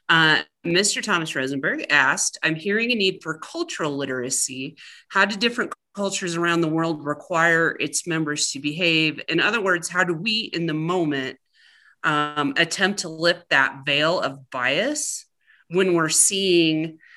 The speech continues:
you know, either maybe we're in, say, another country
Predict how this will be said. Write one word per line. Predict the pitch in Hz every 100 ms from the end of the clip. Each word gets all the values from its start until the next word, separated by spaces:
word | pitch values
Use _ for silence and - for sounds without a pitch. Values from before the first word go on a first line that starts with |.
| -
you | 175
know, | 175
either | 180 196 202 190
maybe | 185 175 175
we're | 165 -
in, | 147 170 170 170 170 _ -
say, | - 170 160
another | 165 156 143
country | - 170 170 247 269 -